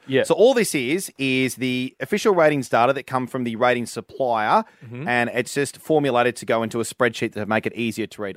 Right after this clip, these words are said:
Speaker 2: I'm too lazy to do anything else with it.
Speaker 1: Okay.
Speaker 2: It's all formularized,
Speaker 1: Mm-hmm.
Speaker 2: and all just goes straight in, and it's divided up by day and by time slot.
Speaker 1: Okay.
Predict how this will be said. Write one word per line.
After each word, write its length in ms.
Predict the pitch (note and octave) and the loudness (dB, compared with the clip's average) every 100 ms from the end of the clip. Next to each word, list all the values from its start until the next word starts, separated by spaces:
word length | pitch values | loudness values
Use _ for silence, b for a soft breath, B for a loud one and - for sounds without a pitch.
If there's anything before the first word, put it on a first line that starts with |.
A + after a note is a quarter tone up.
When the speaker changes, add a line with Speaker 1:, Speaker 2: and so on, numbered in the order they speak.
| - | -2
Speaker 2:
I'm 220 | D#3+ G#3 | 2 2
too 200 | F3+ G3+ | 0 -4
lazy 460 | D#3+ D#3+ E3 C3+ F3 | 2 2 2 -2 -10
to 100 | C#3+ | -6
do 100 | C#3+ | -4
anything 320 | C#3 D3 C#3 C3 | -2 -4 -2 -2
else 180 | A#2+ | -2
with 140 | A#2 G#2 | -4 -6
it. 160 | D#2+ _ - | -8 _ -12
Speaker 1:
Okay. 260 | C3 G2 - | -4 -4 -4
Speaker 2:
It's 160 | - A#2+ | -8 2
all 180 | F#3 A3 | 2 2
formularized, 840 | F3 E3 D#3 C#3 C#3 E3+ A3+ - | 0 -2 0 2 4 2 0 -6
Speaker 1:
Mm-hmm. 180 | D#3 C#3+ | 0 0
Speaker 2:
and 100 | B2 | 4
all 140 | C3+ | 4
just 180 | D3 B2+ | 2 0
goes 220 | B2 A#2 | 0 0
straight 340 | - C#3+ C3 B2+ | -2 2 4 4
in, 200 | C3 B2+ b b | 0 -4 b b
and 140 | - A#2 | -6 -6
it's 100 | - | -6
divided 400 | A2+ C#3+ E3+ D3 | -4 0 2 2
up 200 | B2 - | -2 -4
by 160 | F2+ | -8
day 480 | F2 - E3 E3 E3 b b - | -6 0 4 4 2 b b -4
and 120 | A#2+ | 2
by 140 | A2+ | 2
time 300 | A2+ - G2+ | 2 -2 -2
slot. 300 | F2 - - - - | -4 -12 -14 -16 -8
Speaker 1:
Okay. 220 | A2+ G2 | -2 -2